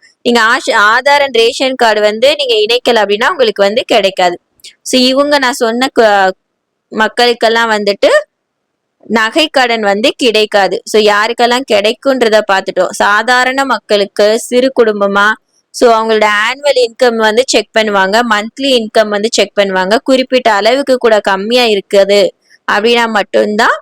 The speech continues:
இது வந்து, அஹ், இந்த தள்ளுபடி பண்ணுவாங்க. So, இதனால நிஜமாவே தேவைப்படுற மக்களுக்கு தான் இந்த ஸ்கீமை வந்து பயன்படுத்த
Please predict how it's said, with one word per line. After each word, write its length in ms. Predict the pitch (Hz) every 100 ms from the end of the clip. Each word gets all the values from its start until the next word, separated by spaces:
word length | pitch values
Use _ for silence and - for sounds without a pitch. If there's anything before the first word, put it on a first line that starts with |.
| _ _ _ _ _ _ _ -
இது 160 | 247
வந்து, 320 | 226 220 220 285 466
அஹ், 140 | 254
இந்த 160 | 208 202 202
தள்ளுபடி 360 | 202 208 214 226
பண்ணுவாங்க. 360 | 196 185 180 190 415 - _ -
So, 60 | -
இதனால 260 | 262 254 254 277
நிஜமாவே 480 | 226 233 262 262 571 427
தேவைப்படுற 540 | 254 247 269 262 226 214
மக்களுக்கு 560 | 196 190 226 220 208 190
தான் 220 | 226 302
இந்த 140 | 320 226
ஸ்கீமை 440 | - 240 254 262 247
வந்து 200 | 208 247
பயன்படுத்த 680 | 415 202 196 208 196 -